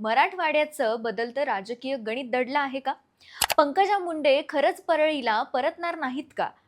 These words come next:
आणि जर हो, तर याचे पडसाद महाराष्ट्राच्या राजकारणात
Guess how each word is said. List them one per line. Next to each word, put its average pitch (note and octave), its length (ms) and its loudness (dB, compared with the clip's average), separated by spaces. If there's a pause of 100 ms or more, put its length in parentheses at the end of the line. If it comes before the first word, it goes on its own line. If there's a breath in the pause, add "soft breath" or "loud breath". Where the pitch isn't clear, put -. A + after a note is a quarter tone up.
(140)
आणि C4+ 180 2
जर C4 240 2
हो, A#3 540 4 (220 loud breath)
तर E4 100 10
याचे A#3 380 2
पडसाद C#4+ 520 0
महाराष्ट्राच्या F4+ 760 -2
राजकारणात C4+ 580 -2